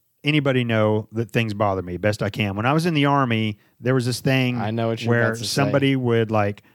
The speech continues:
Speaker 1: grab your chest hair and, like, kinda pull it because it hurt.
Speaker 2: 'Cause you have a lot of chest hair. It's
Speaker 1: I
Speaker 2: really easy to grab.
Speaker 1: I always pretended like it didn't hurt me. Matter of fact, if they grabbed my chest hair, I would push them.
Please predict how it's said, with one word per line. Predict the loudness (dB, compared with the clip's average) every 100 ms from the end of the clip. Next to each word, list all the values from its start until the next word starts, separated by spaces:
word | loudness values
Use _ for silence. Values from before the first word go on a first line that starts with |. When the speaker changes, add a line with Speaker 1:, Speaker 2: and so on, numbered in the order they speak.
| _ -4
Speaker 1:
grab | 0 2 0
your | -2
chest | 0 -2 0
hair | 0 2 0
and, | -2 -2
like, | -2 -4
kinda | -8
pull | -2 0 0
it | -2 -4
because | -4 -2 -4
it | -2
hurt. | 0 0 -2 _ -6
Speaker 2:
'Cause | -2 0
you | 2
have | 2
a | 2
lot | 2 2 2
of | -2 -2
chest | -2 0 -2
hair. | -2
It's | 0
Speaker 1:
I | 2
Speaker 2:
really | 2 2
easy | 2 0 2 2
to | 2
grab. | -2 -2 0 2 2
Speaker 1:
I | 2
always | 2 0 0
pretended | -2 0 0 2
like | 2 0
it | -2
didn't | -2 0
hurt | -2 -2
me. | -4
Matter | 0 0
of | 0
fact, | 0 0 2 -2 -4
if |
they | -2 0
grabbed | 0 0 0
my | -2
chest | -2 -2 0
hair, | 0 0 0
I | -2
would | -2 -4
push | -2 -2 -2
them. | -6 -8